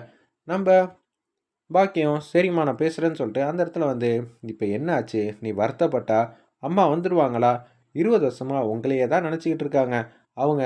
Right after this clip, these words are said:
ரெண்டு மாசம் வரைக்கும் உங்க கூட இருந்திருக்காங்களா? அதை நினைச்சு சந்தோஷப்பட வேண்டியதானே?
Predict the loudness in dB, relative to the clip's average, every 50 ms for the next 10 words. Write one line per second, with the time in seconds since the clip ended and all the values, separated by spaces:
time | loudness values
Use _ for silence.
0 | -2 -2 -2 -2 -2 -2 -2 0 0 -2 -2 -2 -4 -2 -2 -2 -4 -4 -6 -6
1 | -4 -2 -2 -4 -4 -4 -2 -2 0 2 2 0 0 -2 -4 -4 -2 -2 -2 0
2 | 2 2 2 2 0 0 -4 -4 -6 -8 -8 -8 -4 0 0 0 0 0 -2 -2
3 | -2 -2 -2 -4 -4 -2 -2 -2 0 -2